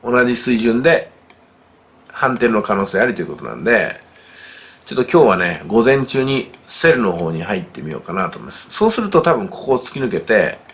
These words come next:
安値切り下げをやってくれるんではないかなと。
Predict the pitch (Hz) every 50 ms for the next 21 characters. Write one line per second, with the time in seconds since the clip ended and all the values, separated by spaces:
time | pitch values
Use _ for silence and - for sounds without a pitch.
0 | - - - _ - 110 113 - 143 135 110 82 78 - - 104 104 - - -
1 | 123 123 139 170 - - - - _ _ - 170 185 143 92 - - - - _
2 | _ _ _ _ _ _ _ _ _ 104 113 110 - - 95 113 104 98 95 82
3 | 73 67 58 98 - - - 76 80 78 65 - -